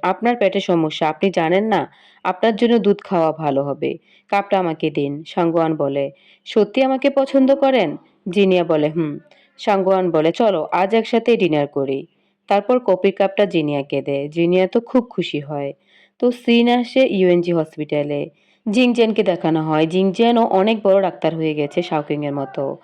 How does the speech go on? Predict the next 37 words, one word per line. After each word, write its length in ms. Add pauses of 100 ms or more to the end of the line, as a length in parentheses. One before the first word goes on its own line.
(260)
তো 140
জিংজেন 480
কেরেনকে 340
কল 200
করে 260
বলে, 360
"কেরেন, 400
ফলাফল 480
বেরিয়েছে, 560 (140)
অপ্রত্যাশিত 680
ফলাফল, 540 (380)
মানসিকভাবে 720
প্রস্তুত 480
হও।" 240 (500)
তো 140
শাওকিং 500
রান্না 260
করছে। 400
কেরেন 300
আসে 360
আর 160
বলে, 280
"কি 200
রান্না 260
করছো?" 420 (480)
শাওকিং 440
কেরেনকে 360
খাইয়ে 360
দেয়। 200
তারপর 400
কেরেন 280
পিছন 340
থেকে 260
শাওকিংকে 480
জড়িয়ে 340
ধরে 260
বলে, 320